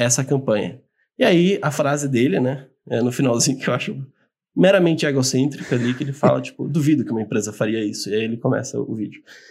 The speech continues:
Enfim, é, eu acho isso muito louco, né? Tipo, a pessoa tá, tá num lugar de, de conforto consigo mesmo, de, da intuição, de pegar uma empresa que tá quebrando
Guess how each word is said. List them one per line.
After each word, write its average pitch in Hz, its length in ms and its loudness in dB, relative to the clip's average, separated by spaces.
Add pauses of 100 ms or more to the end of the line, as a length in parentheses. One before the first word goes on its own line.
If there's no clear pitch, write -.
(160)
Enfim, 120 360 2 (160)
é, 113 480 0
eu 127 120 2
acho 139 180 0
isso 175 160 0
muito 165 240 2
louco, 160 300 2
né? 117 140 0
Tipo, 113 460 -6
a - 80 -6
pessoa 127 360 0
tá, 139 140 -2
tá 143 240 -4
num 139 80 0
lugar 135 380 0
de, 135 220 -2
de - 140 -14
conforto 131 600 0
consigo 123 380 -2
mesmo, 113 420 0
de, 107 120 -10
da 107 180 0
intuição, 127 760 2 (440)
de 123 100 -4
pegar 131 260 2
uma 196 120 4
empresa 156 400 0
que 131 100 -10
tá 143 80 -6
quebrando 139 720 0